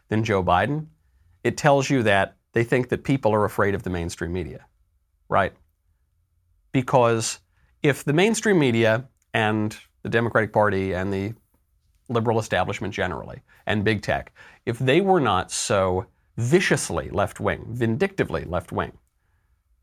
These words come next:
people would be more likely to say, "Yeah, I think I'm gonna, uh, here's who I'm gonna vote for." But the fact that there's such a discrepancy between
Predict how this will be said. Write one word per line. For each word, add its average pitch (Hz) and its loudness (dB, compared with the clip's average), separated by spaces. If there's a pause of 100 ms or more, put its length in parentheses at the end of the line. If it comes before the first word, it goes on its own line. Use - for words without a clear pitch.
people 185 4
would 139 4
be 123 2
more 131 4
likely 107 2
to 87 -2
say, 98 -2
"Yeah, 175 4
I 139 2
think 120 -2
I'm 120 2
gonna, 107 -2
uh, 123 -2
here's 175 4
who - 4
I'm 123 4
gonna 92 -2
vote 69 -12
for." - -18 (1900)
But 117 4 (240)
the 120 -4
fact 180 2
that 156 -2
there's 135 0
such 151 2
a 131 2
discrepancy 120 -2
between 85 -4